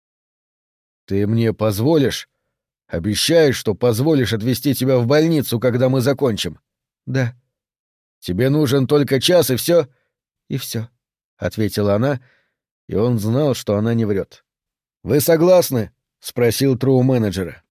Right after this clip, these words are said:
«Годится». «А вы?» обернулся Тру к группе. Терри и Берг посмотрели на кочевника. «Полностью»,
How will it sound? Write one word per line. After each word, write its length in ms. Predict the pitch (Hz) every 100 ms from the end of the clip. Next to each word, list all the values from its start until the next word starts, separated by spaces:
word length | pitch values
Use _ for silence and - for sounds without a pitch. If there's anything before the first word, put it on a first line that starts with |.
| _ _ -
«Годится». 760 | 143 143 165 156 160 - 98 - _ _ _ _ _ -
«А 180 | 92 113
вы?» 320 | 139 160 131 _ _ _ _
обернулся 680 | 92 92 117 135 156 127 127
Тру 220 | - 147
к 40 |
группе. 480 | 117 123 117 - 69 _ _ _ _ _ _ _
Терри 300 | 131 135 123
и 60 | 113
Берг 340 | 120 147 - _ _ _ -
посмотрели 600 | 127 131 123 143 147 139
на 160 | 135
кочевника. 720 | 131 123 127 98 90 - - _ _ _ _ _ _ _ _
«Полностью», 760 | 90 120 135 117 95 - -